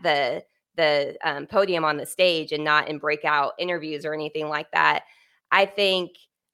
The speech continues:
I think that he has a lot more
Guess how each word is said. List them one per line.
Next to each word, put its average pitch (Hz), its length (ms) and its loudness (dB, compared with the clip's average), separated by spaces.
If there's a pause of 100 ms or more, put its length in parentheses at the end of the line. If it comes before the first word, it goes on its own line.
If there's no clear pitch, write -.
I 185 80 2
think 196 340 -2
that 170 340 4
he 185 200 -8
has 170 320 0
a 165 60 -4
lot 160 360 2
more 160 640 -2